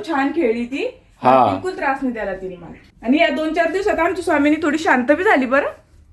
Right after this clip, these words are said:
Speaker 2: हम्म.
Speaker 1: म्हणजे अशी उचलून घ्या, उचलून घ्या नाही म्हणत, तिची तिचीच खेळती. आता तिला मला वरती असं फिरवायचं असतं ना, ते आणावं लागणार आहे चिमण्या.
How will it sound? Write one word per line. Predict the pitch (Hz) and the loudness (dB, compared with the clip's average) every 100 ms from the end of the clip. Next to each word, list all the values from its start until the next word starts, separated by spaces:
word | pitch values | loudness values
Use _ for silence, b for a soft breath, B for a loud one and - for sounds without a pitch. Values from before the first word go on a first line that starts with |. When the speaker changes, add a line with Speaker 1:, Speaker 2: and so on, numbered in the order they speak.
| - | -2
Speaker 2:
हम्म. | 135 151 135 107 | 2 4 4 0
Speaker 1:
म्हणजे | 233 277 | 2 2
अशी | 330 | 2
उचलून | 320 320 349 330 | -2 -2 -2 2
घ्या, | 285 | 2
उचलून | 302 311 339 | 0 -4 -2
घ्या | 311 | 0
नाही | 285 | 0
म्हणत, | 294 254 185 - | 0 -2 -4 -6
तिची | 262 285 285 | -8 -6 -6
तिचीच | 277 370 - | -6 -6 0
खेळती. | 277 226 | 2 2
आता | 240 233 254 | 2 0 -2
तिला | 269 262 | 0 0
मला | 262 262 | 2 2
वरती | 262 254 262 | 2 2 0
असं | 285 294 | -2 -2
फिरवायचं | 302 226 214 226 | 0 0 0 0
असतं | 262 - 277 | -2 -2 -4
ना, | |
ते | 269 | 0
आणावं | 262 233 214 | 0 0 0
लागणार | 208 202 214 | -4 -2 -4
आहे | 208 | -4
चिमण्या. | 220 202 175 | -10 -12 -10